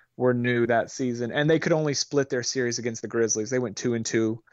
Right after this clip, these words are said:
uh, giving the Grizzlies two of their fifteen wins that year. So, uh, again, though, they broke it because of Mitch Richmond. Richmond was third team All N B A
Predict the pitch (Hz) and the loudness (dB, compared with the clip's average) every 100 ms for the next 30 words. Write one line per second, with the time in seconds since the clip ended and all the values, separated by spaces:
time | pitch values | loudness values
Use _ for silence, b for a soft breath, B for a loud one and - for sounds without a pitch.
0 | b b _ - 110 131 143 131 120 117 | b b _ -4 -4 2 2 2 0 -2
1 | 120 117 117 113 - - 160 143 120 120 | 0 0 0 -4 -6 -2 4 4 4 0
2 | - 120 - 117 110 110 110 110 98 107 | 0 -8 -8 -10 -6 -8 -4 -4 -2 -2
3 | 110 - 127 117 B B B B - 151 | -2 0 2 2 B B B B 0 2
4 | 170 220 214 196 175 165 156 147 143 147 | 4 4 4 6 6 6 4 2 0 0
5 | 135 151 139 147 156 165 175 107 104 - | -4 -6 -4 -4 -4 -6 -10 -14 -20 -20
6 | _ _ 127 - 143 139 127 120 147 143 | _ _ -8 -6 -6 -4 -4 0 2 2
7 | 131 151 131 127 120 123 156 151 151 | 0 -2 0 0 -2 2 4 4 2